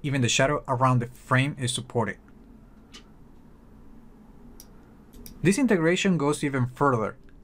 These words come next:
since once you install an application, it will also register into the start menu. As you can see, we installed the text editor and now it shows in the recent added apps list. And if you click the, uh, application from here,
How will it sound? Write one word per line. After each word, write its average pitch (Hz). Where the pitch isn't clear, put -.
since 135
once 160
you 160
install 135
an 120
application, 143
it 143
will 131
also 165
register 143
into 135
the 120
start 123
menu. 113
As 120
you 131
can 127
see, 180
we 131
installed 127
the 120
text 131
editor 170
and 135
now 127
it 123
shows 131
in 131
the 117
recent 131
added 123
apps 120
list. -
And 127
if 123
you 123
click 139
the, 127
uh, 120
application 127
from 120
here, 143